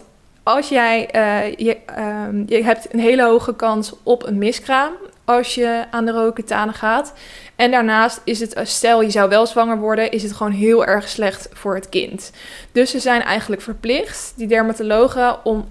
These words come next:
elke maand een zwangerschapstest bij jou af te nemen. Dus elke maand, toen ik begon met Roaccutane, moest ik dus, eh, naar die praktijk toe komen.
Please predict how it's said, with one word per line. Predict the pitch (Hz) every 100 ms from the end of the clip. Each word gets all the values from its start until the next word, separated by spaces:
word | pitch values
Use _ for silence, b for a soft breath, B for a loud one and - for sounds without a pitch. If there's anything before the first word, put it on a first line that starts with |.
| -
elke | 240 330 285
maand | 226 214 220 233 262
een | 208 208 208 -
zwangerschapstest | 190 214 214 202 202 190 - 185 185 - -
bij | 202 190
jou | - -
af | - 202
te | -
nemen. | 196 190 190 -
Dus | 208 -
elke | 247 285 285
maand, | 220 214 240 330 - - B B
toen | B 247
ik | 226
begon | 202 226 226
met | 233
Roaccutane, | 226 214 214 214 208 208 208 208
moest | 214 240
ik | 233 220
dus, | 208 196 -
eh, | - 196
naar | 190 190
die | 190
praktijk | 202 196 233 269
toe | 269
komen. | - 240 247 254 311